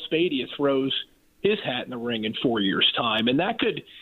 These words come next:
he, he may be uniquely positioned to win off the line, um, which isn't easy to do in New Jersey politics. But, you know, let's say hypothetically it's him versus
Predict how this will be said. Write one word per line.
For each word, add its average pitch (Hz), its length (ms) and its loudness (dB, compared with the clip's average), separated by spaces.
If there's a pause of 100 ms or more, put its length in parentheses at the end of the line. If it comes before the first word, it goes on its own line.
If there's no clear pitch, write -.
(200)
he, - 200 -2
he 349 160 4
may 320 120 2
be 165 120 -4
uniquely 147 580 -2
positioned 135 500 -2
to 120 80 -2
win 123 220 0
off 113 240 2
the 110 60 -6
line, 98 480 -2 (340)
um, 113 480 2
which 120 220 2 (760)
isn't 180 280 4
easy 170 260 2
to 143 100 2
do 147 240 2
in 123 100 -2
New 120 140 -2
Jersey 123 420 -2
politics. 135 720 -2 (140)
But, 113 220 -2 (400)
you 151 60 2
know, 147 100 4
let's 160 200 0
say 160 80 2
hypothetically 139 760 -2
it's - 120 -16
him 135 180 -4
versus 127 340 -4